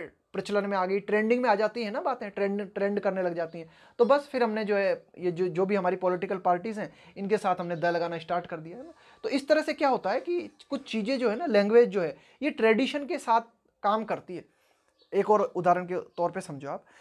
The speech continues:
जैसे कि मैं आपको कहूँ स्कूल, अब स्कूल क्या है, एक इंग्लिश वर्ड है, लेकिन अब हिंदी में भी हम स्कूल का प्रयोग करते हैं, तो हम क्या बोल देते हैं कि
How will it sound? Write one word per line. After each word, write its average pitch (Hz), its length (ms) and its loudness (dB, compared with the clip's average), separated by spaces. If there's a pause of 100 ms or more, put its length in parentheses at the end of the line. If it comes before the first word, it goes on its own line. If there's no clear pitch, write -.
(180)
जैसे 202 220 2
कि 220 60 0
मैं 226 120 4
आपको 208 180 2
कहूँ 220 300 -4
स्कूल, 180 400 -6 (180)
अब 214 100 -6
स्कूल 302 260 -4
क्या 220 160 -2
है, 170 180 -8 (240)
एक 254 220 -4
इंग्लिश 220 340 -2
वर्ड 165 260 0
है, 139 140 -10 (300)
लेकिन 240 260 4
अब 269 320 2 (280)
हिंदी 196 240 -2
में 208 160 -2
भी 226 80 -2
हम 220 220 -6
स्कूल 202 260 -6
का 208 100 0
प्रयोग 190 300 -6
करते 170 240 -8
हैं, 175 120 -16 (360)
तो 247 40 6
हम 247 120 4
क्या 254 180 6
बोल 233 220 6
देते 208 200 -2
हैं 156 160 -8 (300)
कि 269 440 -6